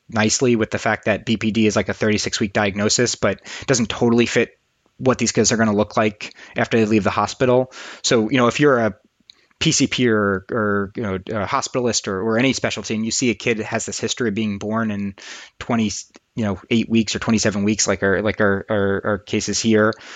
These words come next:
even if they don't necessarily have a discharge on oxygen or bi-, B P D,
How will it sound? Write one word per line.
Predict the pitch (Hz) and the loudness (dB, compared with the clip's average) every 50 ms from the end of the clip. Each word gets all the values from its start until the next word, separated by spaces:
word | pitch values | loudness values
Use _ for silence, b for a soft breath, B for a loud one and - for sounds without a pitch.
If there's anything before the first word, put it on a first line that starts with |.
| B B B B B _ _ _ _ - | B B B B B _ _ _ _ 2
even | 160 160 151 151 | 2 4 4 4
if | 135 - | 2 2
they | 143 123 | 0 0
don't | 123 120 117 - | 0 0 -2 -2
necessarily | 120 - - 123 - - 123 113 110 107 107 104 | -2 -2 -2 0 0 0 2 2 2 2 2 0
have | 98 110 110 107 107 | 0 -2 -4 -4 -4
a | 101 95 | -6 -4
discharge | 98 123 104 - - 117 110 104 - | -2 -2 -2 0 0 -2 -2 -2 -2
on | 107 104 | -2 -2
oxygen | 107 107 - - 113 98 113 107 107 101 | -2 -4 -4 -6 -6 -4 -4 -2 -2 -2
or | 98 95 92 | -4 -4 -4
bi-, | - 107 107 - | -2 -4 -4 -2
B | 98 110 107 | -4 -4 -4
P | - 110 107 | -4 -4 -4
D, | 95 110 110 107 101 95 98 | -2 -2 0 0 -2 -4 -6